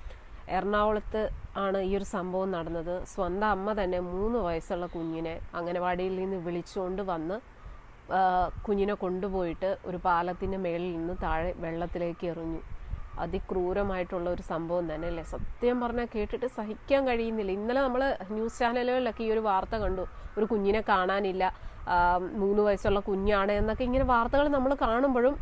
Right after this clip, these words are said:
നമുക്കൊക്കെ ഒരു പ്രതീക്ഷയുണ്ടായിരുന്നു, ആ കുഞ്ഞിനെ കിട്ടും, അല്ലെങ്കിൽ അവള്, ഏഹ്, ഒരുപക്ഷെ അമ്മയുടെ കയ്യിൽ നിന്ന് എങ്ങനെ വിട്ടുപോയതാണോ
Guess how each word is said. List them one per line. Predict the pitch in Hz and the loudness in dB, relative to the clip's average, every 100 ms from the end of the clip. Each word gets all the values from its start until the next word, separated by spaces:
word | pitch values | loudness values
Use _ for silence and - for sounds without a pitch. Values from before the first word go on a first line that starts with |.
| 214 | 0
നമുക്കൊക്കെ | 214 233 285 320 | 0 4 4 4
ഒരു | 330 - | 2 4
പ്രതീക്ഷയുണ്ടായിരുന്നു, | 240 196 226 254 339 302 214 196 175 | 4 4 0 0 2 4 4 2 2
ആ | 180 | -4
കുഞ്ഞിനെ | 180 196 196 214 226 - - - | -2 0 2 0 -2 -4 -4 0
കിട്ടും, | 220 - 233 220 | 0 4 4 4
അല്ലെങ്കിൽ | 180 190 196 208 | 2 2 2 2
അവള്, | 185 190 196 208 214 170 | 2 2 2 4 2 2
ഏഹ്, | 190 190 185 190 - - - | 2 2 2 2 -2 -6 0
ഒരുപക്ഷെ | 240 254 240 277 | 2 2 2 2
അമ്മയുടെ | 240 247 254 | 4 2 2
കയ്യിൽ | 247 240 | 2 2
നിന്ന് | 247 247 254 | 0 2 2
എങ്ങനെ | 240 240 | 4 2
വിട്ടുപോയതാണോ | 240 220 - 247 233 233 240 220 233 | 0 2 4 6 4 2 4 4 2